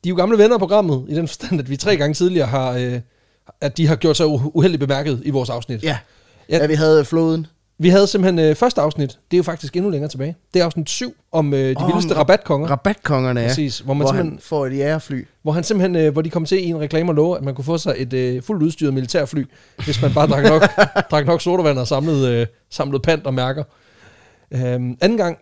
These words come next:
Speaker 1: det var i vores Pixie-afsnit om øltsunamien, hvor jeg til slut i, øh, episoden nævner et stort udslip, der har været af, af Pepsis produkter på et lager
Speaker 2: Det
Speaker 1: i
Speaker 2: er
Speaker 1: Rusland.
Speaker 2: rigtigt, ja.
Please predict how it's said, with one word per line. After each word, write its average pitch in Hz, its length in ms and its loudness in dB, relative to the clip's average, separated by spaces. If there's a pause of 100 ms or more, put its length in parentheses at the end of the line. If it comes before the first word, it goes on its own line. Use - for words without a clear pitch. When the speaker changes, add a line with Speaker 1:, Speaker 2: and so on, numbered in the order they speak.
(120)
Speaker 1:
det 180 100 2
var 180 60 4
i - 20 4
vores 147 140 -4
Pixie-afsnit 147 500 -4
om 120 180 -8
øltsunamien, 160 840 -2
hvor 143 120 -6
jeg 147 140 -4
til - 160 -8
slut - 360 -6 (100)
i, 170 220 -6 (180)
øh, 131 200 -4
episoden 170 400 -4 (280)
nævner 165 380 0
et - 100 -10
stort 190 260 -2
udslip, 220 440 -4
der 139 60 -4
har 123 100 -4
været 147 220 -2 (100)
af, 120 300 -6
af 127 100 -16
Pepsis 175 320 -10
produkter 180 480 -6 (320)
på 143 120 -4
et 127 140 -8
lager 156 220 0
Speaker 2:
Det 165 120 -2
Speaker 1:
i 185 40 2
Speaker 2:
er 196 60 2
Speaker 1:
Rusland. 190 220 0
Speaker 2:
rigtigt, 127 260 -6
ja. 123 200 0